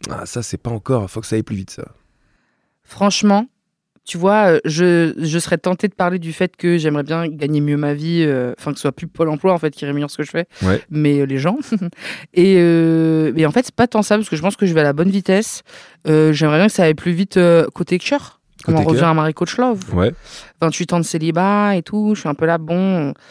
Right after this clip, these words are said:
Speaker 2: j'ai vraiment envie de vivre une relation chouette et tout. Et du coup, euh, pff, je me presse pas, moi, toute seule, euh, parce que ça sert à rien, tu vois.
Speaker 1: Mais après,
Speaker 2: Mais,
Speaker 1: le
Speaker 2: euh, si je pouvais accélérer un peu le temps comme ça, j'ai trou-, je trouve un mec bien.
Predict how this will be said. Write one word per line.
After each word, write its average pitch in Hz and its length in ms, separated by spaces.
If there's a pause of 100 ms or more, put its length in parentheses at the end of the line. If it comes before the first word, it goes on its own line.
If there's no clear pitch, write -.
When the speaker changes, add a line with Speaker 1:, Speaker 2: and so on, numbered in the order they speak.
(200)
Speaker 2:
j'ai 160 140
vraiment 170 260
envie 240 120
de 214 60
vivre 208 160
une 196 80
relation 185 380
chouette 202 340
et 180 60
tout. 196 180 (720)
Et 156 60
du 156 140
coup, 214 260
euh, 160 600 (140)
pff, - 100 (260)
je 151 120
me 170 100
presse - 340
pas, 208 220
moi, 190 300
toute 180 200
seule, 190 300
euh, 139 280
parce - 220
que - 100
ça 147 100
sert 139 140
à 151 120
rien, 240 120
tu 180 100
vois. 175 140 (320)
Speaker 1:
Mais 110 60
après, 127 320
Speaker 2:
Mais, 170 160
Speaker 1:
le 190 120
Speaker 2:
euh, 175 100
si 175 120
je - 60
pouvais 190 300
accélérer 165 400
un 165 80
peu 170 80
le 170 80
temps 202 120
comme 185 120
ça, 175 100 (380)
j'ai 175 160
trou-, - 180
je - 80
trouve 165 220
un 151 120
mec 151 160
bien. 165 160